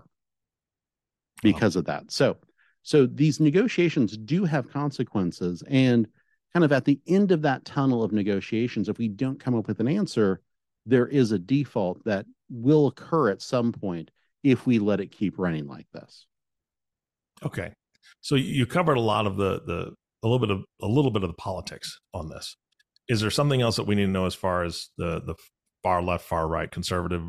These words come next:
Speaker 1: versus liberal? Is there anything else that you need to touch on that their viewpoints on this situation?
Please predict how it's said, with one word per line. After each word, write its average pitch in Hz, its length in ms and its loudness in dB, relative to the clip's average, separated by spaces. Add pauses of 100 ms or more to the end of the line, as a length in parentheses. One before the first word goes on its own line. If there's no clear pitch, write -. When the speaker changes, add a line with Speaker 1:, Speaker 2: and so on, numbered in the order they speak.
Speaker 1:
versus 85 360 -6
liberal? 85 420 -4 (640)
Is 104 100 -2
there 117 100 2
anything 120 240 4
else 110 180 2
that - 120 -4
you 95 60 -2
need 95 100 2
to 90 60 -2
touch 95 300 -6
on 87 400 -2
that 87 160 -4 (260)
their 101 380 -4
viewpoints 90 760 -4 (280)
on 90 160 -2
this 82 120 -4
situation? 78 540 -8